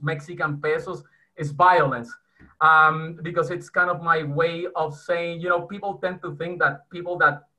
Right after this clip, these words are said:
use Bitcoin and cryptocurrencies are kind of like criminals, right? Like, they, they, they use those coins to do, like,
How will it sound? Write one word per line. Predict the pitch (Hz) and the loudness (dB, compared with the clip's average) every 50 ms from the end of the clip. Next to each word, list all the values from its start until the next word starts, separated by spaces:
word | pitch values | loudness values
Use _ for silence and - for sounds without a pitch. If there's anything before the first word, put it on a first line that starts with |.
| _ | _
use | 165 147 147 160 165 147 | -10 -8 -6 -6 -8 -10
Bitcoin | - - 139 170 165 147 147 - 170 165 160 160 151 147 147 - _ _ _ _ - | -12 -10 -8 -8 -8 -8 -8 -6 -4 -2 -2 -2 -6 -8 -12 -16 _ _ _ _ -4
and | 147 147 147 147 | -4 -2 -2 -2
cryptocurrencies | 180 165 143 - 180 156 165 165 165 165 160 147 147 160 156 156 156 147 147 - _ _ _ _ _ | -4 -4 -2 0 0 0 2 2 2 2 0 -2 -6 -10 -10 -8 -8 -10 -10 -12 _ _ _ _ _
are | - 151 160 | 0 0 0
kind | - 185 175 | 2 2 2
of | 170 - | 4 4
like | 165 151 147 147 | 2 0 0 -2
criminals, | - 208 220 208 190 165 139 - - - - 135 | -2 -2 0 0 0 0 -2 -2 -4 -8 0 2
right? | 165 185 196 185 | 2 4 4 4
Like, | 165 151 151 147 - - | 2 2 0 -2 -4 -2
they, | 151 156 151 - | -2 -2 -2 -2
they, | - 165 170 - | -6 -8 -6 -4
they | 151 180 180 | -4 -4 -4
use | 175 175 196 202 185 160 156 | -4 -6 -8 -10 -12 -6 -4
those | 185 180 180 175 175 - _ _ _ _ _ _ _ _ | -2 -2 -2 -2 -4 -10 _ _ _ _ _ _ _ _
coins | - 196 196 202 196 196 196 - - | 2 4 4 4 4 2 -4 -6 -8
to | - 180 165 | -10 -8 -6
do, | 147 160 175 175 | -4 -2 0 2
like, | 175 160 151 151 147 - | 4 4 4 2 0 -6